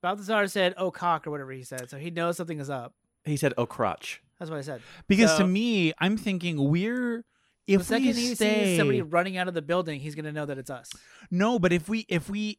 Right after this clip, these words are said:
Speaker 3: if we wait, he's gonna know it's a fake.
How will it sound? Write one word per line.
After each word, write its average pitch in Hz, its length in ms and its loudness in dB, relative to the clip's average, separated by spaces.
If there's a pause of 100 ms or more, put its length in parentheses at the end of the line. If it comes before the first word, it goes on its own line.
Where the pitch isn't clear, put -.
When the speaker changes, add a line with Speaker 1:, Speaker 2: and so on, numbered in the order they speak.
(120)
Speaker 3:
if 190 200 0
we 254 120 -4
wait, 143 760 0 (880)
he's 180 260 0
gonna 214 200 -2
know 170 200 2
it's 165 120 -2
a 160 60 -2
fake. 143 440 0